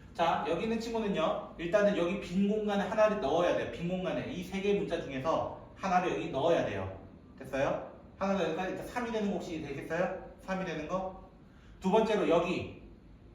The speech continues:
이 A랑 가져온 문자를 나열하는 거. 어떤 순서로 나열할 거야? A가 앞에 올 거야? A가 뒤에 올 거야? 이거 얘기해야 될 거 아니야. 맞아요? 곱하기 이가 되는 거 혹시 이해되겠어요? 여기도?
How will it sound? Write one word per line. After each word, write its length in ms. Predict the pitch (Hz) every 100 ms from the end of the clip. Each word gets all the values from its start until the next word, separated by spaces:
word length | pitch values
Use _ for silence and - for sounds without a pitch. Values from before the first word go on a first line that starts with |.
| -
이 260 | 151 190 190
A랑 760 | 160 196 226 196 160 - - -
가져온 400 | - - 156 202
문자를 440 | 165 165 - 139 -
나열하는 580 | 131 156 185 143 123 104
거. 60 | 92
어떤 280 | 127 185 190
순서로 280 | 185 196 180
나열할 360 | 151 - 131
거야? 360 | 127 151 175 -
A가 280 | 127 165 170
앞에 100 | 165
올 80 | 147
거야? 140 | - 131
A가 200 | 139 -
뒤에 100 | 147
올 100 | 151
거야? 100 | 165
이거 160 | 151 165
얘기해야 340 | 147 - 165
될 140 | - 107
거 60 |
아니야. 340 | 98 98 98 95 - - -
맞아요? 640 | 123 131 165 - - -
곱하기 400 | - - 127 180 190 147
이가 140 | 160
되는 180 | 165 151
거 60 | 139
혹시 180 | 131 131
이해되겠어요? 520 | 135 131 139 147 135
여기도? 480 | 131 135 - -